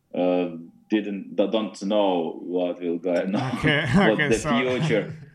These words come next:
Speaker 1: And I said, "What I can say if I'm not a British scout?" Uh, I'm sure, I'm sure,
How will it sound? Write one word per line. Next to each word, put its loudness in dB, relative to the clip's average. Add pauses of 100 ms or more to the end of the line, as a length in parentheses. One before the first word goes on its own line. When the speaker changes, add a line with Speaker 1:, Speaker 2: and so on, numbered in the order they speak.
(140)
Speaker 1:
And 0
I 2
said, 0
"What 2
I 2
can -2
say 0
if -6
I'm 0
not -6
a -2
British -8 (140)
scout?" -4 (760)
Uh, 2
I'm 2
sure, 0
I'm 0
sure, -2